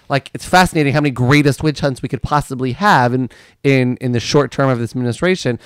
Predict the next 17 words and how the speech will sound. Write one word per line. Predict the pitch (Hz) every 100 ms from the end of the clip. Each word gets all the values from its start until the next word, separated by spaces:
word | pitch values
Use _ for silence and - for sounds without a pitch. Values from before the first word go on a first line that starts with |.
| - -
But | 160 -
for |
the | 156
president | - 196 220 208
to | -
continue | - 151 - 208 214 208 -
to | - 156 135 - _ _ _ -
tweet, | - 185 147
"Oh, | 165 170
my | 139
son | 127 - 165
did | 147
a | 131
great | 104 110 147 165
job | 117 147 143 120
yesterday." | 127 113 123 120 117
And, | 113